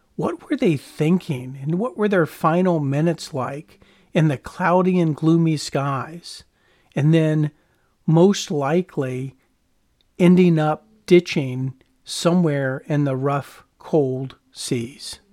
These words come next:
With Lieutenant Robert Brandon and the no-named F-Beauty were Lieutenant Morrell Henry, Second Lieutenant James Murphy,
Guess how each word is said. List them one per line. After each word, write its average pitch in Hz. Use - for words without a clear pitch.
With 190
Lieutenant 170
Robert 143
Brandon 139
and 135
the 139
no-named 143
F-Beauty 131
were 147
Lieutenant 156
Morrell 139
Henry, 156
Second 151
Lieutenant 143
James 131
Murphy, 143